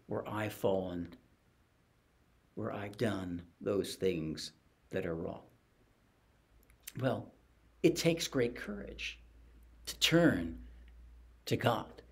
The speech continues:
to admit that I've done things that are wrong. It's very popular,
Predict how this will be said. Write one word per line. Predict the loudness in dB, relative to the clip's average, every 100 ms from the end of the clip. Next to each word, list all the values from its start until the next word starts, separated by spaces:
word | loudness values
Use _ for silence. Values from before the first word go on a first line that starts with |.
| 4
to | 12 12
admit | 12 12 12 10 4 -12 -20 -20 -20 -20 -20 -20 -10
that | 0 0 2
I've | 2 2
done | 2 4 4
things | 4 2 2 0 -6 -10 -20 2
that | 6
are | 8
wrong. | 10 10 8 4 -8 -20 _ _ _ _ _ -20 -20 _ _ _ _ _ _ _ _ _ _ _ _ -20 _ _ _ _ _ _ _ _ _ _ _ _ _ _ _ _ _ _ _ _ -6
It's | -6
very | -2 -4 0 -2
popular, | 0 0 2 2 0 -2